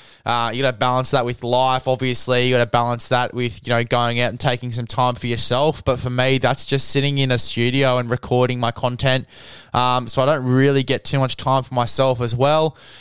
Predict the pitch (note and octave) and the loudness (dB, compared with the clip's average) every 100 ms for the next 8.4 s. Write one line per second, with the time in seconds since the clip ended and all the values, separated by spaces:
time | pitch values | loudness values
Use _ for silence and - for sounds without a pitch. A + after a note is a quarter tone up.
0 | - D3+ - G#3 - G3+ F3 D3+ - - | 0 0 2 0 0 2 4 4 0 -10
1 | - C3+ D3 C#3 E3 C3 C#3+ G3 G#3 - | -6 -2 0 2 2 4 2 0 -8 -20
2 | - - B2+ B2 B2+ C3 C#3+ - C3+ C#3+ | -10 -2 0 0 -2 0 0 -2 0 2
3 | E3 - C#3 B2+ A2+ - _ _ _ _ | 2 2 0 0 -8 -20 _ _ _ _
4 | _ _ - D3+ D3 D3 A#2+ A#2+ - D#3 | _ _ -2 2 4 2 2 0 2 2
5 | C#3 D3+ C#3+ C#3 C#3+ C#3 C3+ C3+ C3 C3 | 2 2 0 0 2 2 2 0 0 0
6 | D3+ C3 B2+ C3+ - C#3 C3 B2+ C3+ C3 | 0 0 -2 -2 0 2 2 4 4 4
7 | C3+ C3 B2+ B2+ C3 C3+ C3 B2+ B2+ C#3 | 2 2 2 2 2 2 0 0 0 0
8 | - - B2 - | 0 -2 -2 -4